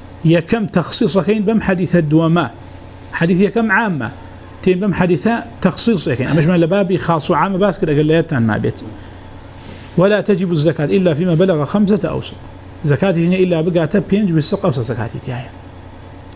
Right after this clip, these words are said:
وسق چییە؟ ئەوە لەوێ باسمان کرد. ئەم بابەتەی ڕوونە پاسم کردو بۆیە، باسم کردو بۆیە زیاتر لەسەری ناڕۆم. قسمی چوارەم لە تەقسیماتی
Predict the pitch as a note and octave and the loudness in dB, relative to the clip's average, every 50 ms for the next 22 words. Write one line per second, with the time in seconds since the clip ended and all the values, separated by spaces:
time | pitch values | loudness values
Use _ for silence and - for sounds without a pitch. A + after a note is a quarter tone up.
0 | - - - C#3+ - D#3 - - - D#3 D3+ F3 A#3 C#4+ G#3 C#3+ C#3 B2+ B2 B2+ | -6 -4 -2 0 0 -2 -2 -2 0 2 2 2 0 -2 0 0 2 2 2 2
1 | C3 C3 C3 B2+ A#2 - - - - - - - - - - - - - - - | 2 0 -2 -2 -4 -4 -8 -10 -10 -12 -12 -16 -18 -20 -18 -18 -18 -18 -18 -18
2 | - - - - - - - - - - - - - - - D#3 E3 D3+ C#3+ C3+ | -18 -18 -18 -18 -18 -18 -18 -18 -20 -20 -18 -20 -14 -4 -2 0 2 2 2 2
3 | C#3 F3 E3 C#3+ D#3 D#3 D#3+ F#3 G#3+ - - D3+ C3+ - - C#3+ - - C#3 C3+ | 4 4 4 4 4 2 2 0 -4 -4 -2 -2 -2 -2 -2 -4 -4 -4 -2 0
4 | F3 D3+ C#3+ D3 D#3+ F3+ G#3 G#3+ D3+ C#3+ D3+ C3+ - - D3 - - C#3+ D3 C#3 | 0 2 2 2 2 2 0 -2 0 0 0 0 0 -4 -4 -4 -2 -2 0 2
5 | C#3+ C3 A#2+ B2+ B2+ A#2+ - F#3 F#3 B2 - - F3+ A3+ F3+ E3 - - - - | 2 2 2 2 0 0 0 0 -2 0 0 0 0 0 0 -2 -4 -6 -12 -18
6 | - - C3+ B2+ A2+ A2 A#2 A2+ A2+ - - - - - - - - - - - | -4 0 0 2 2 2 2 0 0 -2 -6 -10 -16 -16 -16 -14 -14 -14 -16 -16
7 | - - - - A#3+ - - A#3 A#3+ A3+ A#3 - - G3+ F#3 F3 F3 G3 G#3 F#3+ | -16 -16 -8 -6 -4 0 2 4 4 4 2 2 0 2 2 2 2 0 0 0
8 | G3 - - - - - - - - - - - - G#3+ F#3+ E3 C#3+ C#3 D3 D3 | -4 -8 -14 -18 -18 -18 -16 -16 -16 -18 -18 -10 -6 -2 0 2 4 4 4 4
9 | D3 D3 C#3+ C#3 - - - - - - - - - - - - - - - - | 4 2 2 0 -2 -6 -12 -18 -20 -20 -20 -20 -20 -20 -20 -20 -20 -20 -4 -2
10 | F3 D3 - - - - E3 C#3+ D#3+ F#3+ G#3 F#3 - - C3+ A#2 | -2 -2 -2 -2 0 2 4 6 6 6 4 2 2 0 0 0